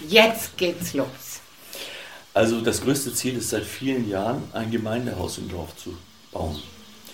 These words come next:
Speaker 2: Schon mit meinem Vorgänger Karl Stabelfeld haben wir über Planungen für ein Gemeindehaus diskutiert. Wir hatten die Idee,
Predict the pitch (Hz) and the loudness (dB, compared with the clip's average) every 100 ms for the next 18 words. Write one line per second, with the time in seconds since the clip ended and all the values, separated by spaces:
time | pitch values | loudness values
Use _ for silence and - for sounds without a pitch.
0 | - - - - - - - 135 139 127 | -18 -20 -20 -20 -20 -16 2 6 8 8
1 | 110 139 147 151 143 139 117 101 - 113 | 6 6 6 8 4 4 4 4 4 2
2 | 170 170 147 143 117 117 110 - 110 107 | 2 0 0 0 2 0 0 -2 0 2
3 | 98 - 107 110 120 120 113 120 67 101 | 0 -2 0 2 4 2 0 -2 -2 -2
4 | 101 98 107 113 101 98 - - - - | -2 0 0 0 0 -2 -4 -6 -8 -12
5 | - 90 87 87 92 - 110 107 92 107 | -4 -4 -4 -6 -4 -4 -4 -4 -4 -6
6 | 104 104 110 110 | -6 -4 0 0